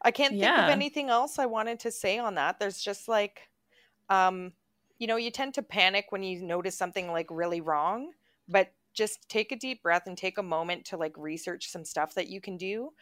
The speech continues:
Speaker 1: And, and I would say give it a, a few days, um, to see if it's gonna resolve on its own. And, um, you know, if, obviously, if you notice things getting, like,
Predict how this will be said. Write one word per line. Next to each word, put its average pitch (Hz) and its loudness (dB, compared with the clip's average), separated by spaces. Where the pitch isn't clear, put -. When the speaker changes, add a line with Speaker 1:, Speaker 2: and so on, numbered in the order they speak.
Speaker 1:
And, 170 -2
and 180 -4
I 185 2
would 220 -4
say 247 -2
give 208 -4
it 220 -4
a, 202 -2
a - 0
few 202 -10
days, 180 -2
um, 156 -6
to 196 -2
see 185 -2
if 196 -4
it's 180 -8
gonna 180 -4
resolve 160 0
on 160 0
its 156 -12
own. 151 -6
And, 160 -2
um, 147 0
you 175 -8
know, 156 0
if, 160 -8
obviously, 170 0
if 165 -10
you 170 -6
notice 156 -4
things 160 -8
getting, 156 -4
like, 143 -6